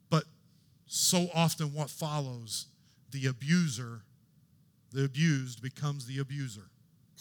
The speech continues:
So often it becomes that turn. And it's a leprosy, and it'll destroy generation after generation after generation. You see, hurt people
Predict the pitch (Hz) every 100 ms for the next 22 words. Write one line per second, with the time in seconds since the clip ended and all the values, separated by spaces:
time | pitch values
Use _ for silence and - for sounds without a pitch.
0 | - - - - - - _ _ _ _
1 | _ _ - _ - - - 185 185 170
2 | 156 - 127 107 - _ _ _ _ _
3 | - 165 151 - 170 160 139 139 147 147
4 | - 151 131 107 - _ _ _ _ _
5 | _ _ _ _ _ _ _ _ _ 139
6 | 147 151 131 170 175 135 - 120 95 _
7 | - 156 160 151 135 139 - 190 185 151
8 | 131 113 _ _ - _ - 160 151 143
9 | 165 165 - 180 160 - _ _ 139 135
10 | 139 117 151 151 151 165 165 180 175 147
11 | _ _ 139 151 151 143 165 160 160 156
12 | - 139 104 - _ _ _ _ _ -
13 | - _ - 165 202 180 135 190 208 -
14 | 220 - 143 127